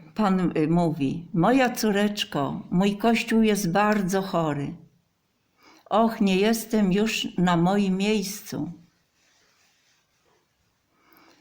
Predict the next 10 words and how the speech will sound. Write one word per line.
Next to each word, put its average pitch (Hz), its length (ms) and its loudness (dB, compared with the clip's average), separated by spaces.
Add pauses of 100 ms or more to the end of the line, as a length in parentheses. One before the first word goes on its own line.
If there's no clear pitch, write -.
(440)
A 170 120 0
jednak 240 520 2
chcę 240 180 0
tu 240 180 -4
pozostać, 202 1040 -2
aż 226 280 -2
po 170 180 -4
kres 214 460 -2
czasów”. - 640 -6 (340)
Kościół, 151 800 -4